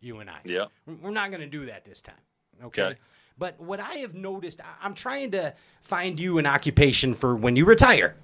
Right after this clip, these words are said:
Speaker 1: I'm always
Speaker 2: Okay.
Speaker 1: looking, I look, always looking to the future for you guys. I,
Speaker 2: Yeah.
Speaker 1: I, I, I got a good heart. I'm looking out.
Speaker 2: Yeah.
Speaker 1: All right? So I think you have an amazing voice.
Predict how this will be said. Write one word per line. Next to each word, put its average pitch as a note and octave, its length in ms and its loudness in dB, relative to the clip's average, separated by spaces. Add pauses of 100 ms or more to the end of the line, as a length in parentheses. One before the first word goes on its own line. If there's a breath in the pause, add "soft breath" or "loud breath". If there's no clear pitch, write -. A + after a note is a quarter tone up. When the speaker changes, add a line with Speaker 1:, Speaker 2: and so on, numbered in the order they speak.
(100)
Speaker 1:
I'm F#3+ 160 10
always B3 220 12
Speaker 2:
Okay. F#3+ 80 6
Speaker 1:
looking, G3 280 6
I D#3 60 -2
look, G3 280 8
always A3+ 220 6
looking F3+ 220 2
to D#3+ 60 -2
the C3+ 60 -2
future D#3 320 -6
for A2 120 -14
you G2 100 -10
guys. F2 280 -10
I, - 100 -6
Speaker 2:
Yeah. G2 320 6
Speaker 1:
I, C#3+ 80 -6
I, A2+ 100 -8
I D#3 40 -8
got D#3+ 140 2
a C#3+ 40 -8
good C#3 160 -2
heart. A#2+ 340 -2
I'm A#2 80 -8
looking C3+ 220 -4
out. F2+ 180 -6
Speaker 2:
Yeah. F#2+ 140 6 (120)
Speaker 1:
All C#3 80 -6
right? C#3+ 280 -4 (340 soft breath)
So G3 400 -2 (560)
I G3+ 80 2
think G#3 220 0
you G#3+ 80 6
have E3+ 80 4
an D#3 60 -2
amazing C#3 460 -2
voice. G2 460 -12